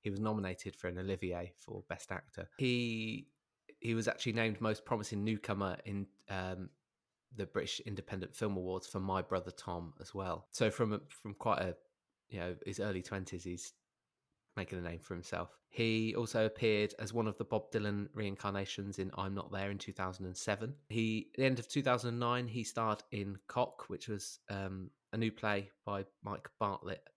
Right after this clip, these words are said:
and that was at the Royal Court Theatre. It's about a gay man who falls in love with a woman. Um, he was in The Hollow Crown. Either, either of you seen this? He played Richard the Second.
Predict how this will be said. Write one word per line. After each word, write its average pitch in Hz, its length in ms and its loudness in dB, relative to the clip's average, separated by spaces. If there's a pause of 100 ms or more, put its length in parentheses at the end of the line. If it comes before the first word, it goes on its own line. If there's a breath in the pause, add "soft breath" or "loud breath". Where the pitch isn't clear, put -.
(120)
and 95 80 -8
that 82 60 -4
was - 140 -10
at - 40 -16
the 101 60 -10
Royal 101 220 0
Court - 360 -8
Theatre. 90 360 -4
It's - 140 -10
about - 200 -2
a - 60 -8
gay 101 200 0
man 95 200 -2
who 95 160 -6
falls 92 300 -6
in 92 100 -4
love 92 160 -2
with 90 100 -10
a 92 40 -8
woman. 90 280 -4 (1700 loud breath)
Um, 98 400 0 (1120)
he 113 240 2
was 110 140 0
in 117 100 2
The 110 60 0
Hollow 127 300 6
Crown. 139 440 2 (280)
Either, 120 360 -4 (120)
either 123 240 0
of 113 100 -2
you 117 60 -4
seen 117 280 -2
this? 123 220 -2
He 117 80 -8
played 107 240 0
Richard 117 300 -2
the 117 60 -8
Second. 120 560 -2